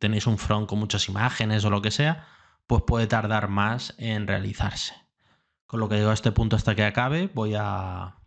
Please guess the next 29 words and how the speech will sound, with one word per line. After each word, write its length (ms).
voy 160
a 100
pausar 380
el 100
vídeo. 340
Vale, 400
ya 140
se 120
ha 60
generado 760
la 160
plantilla, 540
ha 80
tardado 260
un 160
poquito 540
porque 240
ahora 160
veremos 480
que 120
seguramente 880
el 340
archivo 580
que 180
ha 200
creado 580
es, 380
es 180
grande. 500